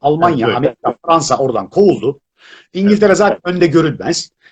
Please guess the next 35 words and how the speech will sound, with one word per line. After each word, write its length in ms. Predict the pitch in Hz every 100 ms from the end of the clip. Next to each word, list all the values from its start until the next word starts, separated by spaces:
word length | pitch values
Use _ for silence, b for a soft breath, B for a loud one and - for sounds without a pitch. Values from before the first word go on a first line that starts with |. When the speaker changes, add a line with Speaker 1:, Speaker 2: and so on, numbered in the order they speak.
| b
Speaker 1:
E, 180 | 135 131
İngiltere 400 | 160 196 196 202
adına 320 | 165 135 113
Çin 280 | - - 185
oradaydı. 720 | 123 104 90 87 160 226 226 _ -
Ve 40 | 156
hatta 420 | 208 220 165 -
Speaker 2:
Hı 40 |
hı. 40 | -
Speaker 1:
şöyle 260 | 196 170
de 40 | 127
örnekleyelim. 680 | - 117 - 110 233 - _ _ _ _
Kasım 320 | - 170 233
ayında 380 | 185 147 135 123
biz 160 | 214 160
Afrika 320 | 135 143 120
zirvesini 460 | 113 104 98 98
topladık. 480 | 101 104 160 247 - _ -
Ekim 260 | 165 247
ayında 540 | 196 127 131 220 233 - -
Çin 360 | - 220 110
topladı 340 | - 110 104 101
Afrika 320 | 95 85 80
zirvesini. 440 | 80 76 - - 113
Yani 200 | 139 180
iki 120 | 254
tane 200 | 240 175
devlet 340 | 156 110 - _ - 80
orada 180 | 92 87
var. 140 | 78 _ _ B B B -
Fakat 300 | 151 247 -
ilginçleşti 640 | 143 170 214 208 226 226 240
dediğim 240 | 208 185
durum 200 | 202 240
şu. 340 | - 202 -